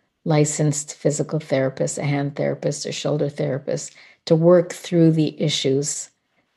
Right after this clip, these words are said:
before you go back to playing, and then figuring out what might have done it from your playing while you're doing that. But, um,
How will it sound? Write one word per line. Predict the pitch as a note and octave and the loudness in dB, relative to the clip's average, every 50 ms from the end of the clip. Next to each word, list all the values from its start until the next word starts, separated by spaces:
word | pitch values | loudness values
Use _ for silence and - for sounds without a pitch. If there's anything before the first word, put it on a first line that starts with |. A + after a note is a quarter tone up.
| - - | -12 0
before | - E3+ E3+ E3 - - E3 E3 E3+ E3 | 2 2 2 2 0 4 6 6 8 8
you | E3 E3+ E3+ D#3+ | 8 6 4 2
go | D#3+ E3+ D#3+ D3 | 2 2 2 2
back | D3 D3 C3+ C#3+ C#3+ - | 2 0 -2 -2 -2 -4
to | - D3+ | -8 -8
playing, | - - - C#3 C3 B2+ A#2 G#2 G#2 - - D#3+ _ _ _ _ _ _ _ _ _ _ _ _ _ _ _ _ _ _ _ _ _ _ _ _ _ _ _ - | -8 -6 -6 -4 -4 -4 -4 -6 -8 -8 -10 -12 _ _ _ _ _ _ _ _ _ _ _ _ _ _ _ _ _ _ _ _ _ _ _ _ _ _ _ 2
and | F3 D#3+ | 4 6
then | D#3 D3+ D3+ D3 | 6 6 4 4
figuring | D3 - - F3 D#3+ D#3+ D#3 D3+ D3+ D3 C#3+ | 2 2 2 4 4 6 4 4 4 2 2
out | C#3+ C#3 C3 - | 2 0 0 0
what | - D#3 D3+ - - | 0 -2 -2 -2 -2
might | E3+ D3+ C#3+ C#3 | -2 0 0 0
have | C#3+ C#3+ D3+ | 0 0 2
done | - D3+ D3+ C#3 C3 | 2 2 4 4 2
it | A#2 - - - | 0 -2 -4 -8
from | - - - F3+ F3+ F3+ E3+ D#3 | -14 -2 2 4 6 6 6 6
your | C#3 B2+ - | 4 2 0
playing | - - - - - - - - - - - - _ _ _ _ _ _ _ _ _ | -4 -8 -10 -8 -6 -6 -4 -4 -4 -6 -6 -10 _ _ _ _ _ _ _ _ _
while | - F3 C#3 C3 C#3 | -2 0 0 2 2
you're | C#3 C3+ C#3 D3+ D#3 D3 | 0 0 -2 -2 -2 -2
doing | C#3+ C#3 C#3+ B2+ - | -2 -2 -2 -4 -6
that. | - G#2+ - - - - - _ _ _ _ _ _ _ _ _ _ _ _ _ _ _ _ _ _ | -8 -8 -8 -10 -14 -16 -16 _ _ _ _ _ _ _ _ _ _ _ _ _ _ _ _ _ _
But, | F3 E3 D#3 C#3+ - - - | 6 6 6 4 2 0 2
um, | E3+ E3 D#3+ D#3 D#3 D#3+ D#3+ E3 | 4 6 6 6 6 4 4 2